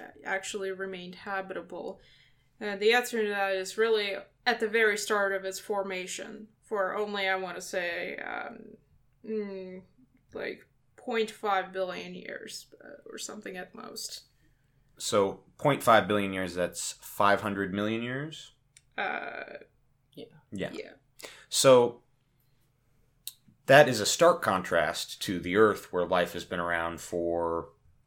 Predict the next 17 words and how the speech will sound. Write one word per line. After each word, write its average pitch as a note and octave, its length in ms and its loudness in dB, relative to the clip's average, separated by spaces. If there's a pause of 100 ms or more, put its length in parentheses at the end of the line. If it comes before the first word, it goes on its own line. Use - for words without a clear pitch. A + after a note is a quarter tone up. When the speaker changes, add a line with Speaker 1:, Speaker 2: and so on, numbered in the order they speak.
(440)
Speaker 2:
what G2+ 180 -4
would G2 100 -4
we F#2+ 120 -4
say, F#2 220 0
three G#2 300 0
billion A2 380 0
years? A#2 580 -8
Speaker 1:
Four A#3 180 -4
point A3+ 300 -12 (300)
five, - 480 -14 (160)
I - 100 -18
believe. - 440 -18
Speaker 2:
Four G2+ 200 -6
point F2+ 220 -8
five. E2 220 -2
So A2 140 -2
that's, C#3+ 420 0